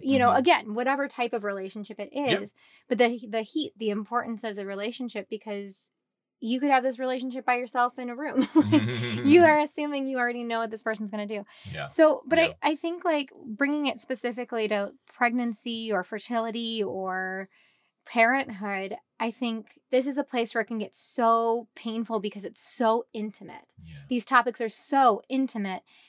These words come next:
Speaker 1: And on one level, it's really great because as you start to open up to people about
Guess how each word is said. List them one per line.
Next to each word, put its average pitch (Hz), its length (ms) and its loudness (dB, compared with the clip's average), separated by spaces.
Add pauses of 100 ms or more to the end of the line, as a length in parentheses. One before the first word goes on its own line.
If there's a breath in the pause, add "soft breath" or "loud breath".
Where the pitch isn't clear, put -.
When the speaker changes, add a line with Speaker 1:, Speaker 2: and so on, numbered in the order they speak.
(120)
Speaker 1:
And 247 300 2 (220)
on 254 260 8
one 294 260 6
level, 220 540 4
it's 247 180 -4
really 247 400 0
great 208 480 -6
because 202 800 -4 (640)
as 240 220 6
you 247 80 0
start 240 240 4
to - 160 -6
open 214 320 -2
up 196 160 -6
to 233 100 -8
people 208 380 -8
about 190 480 2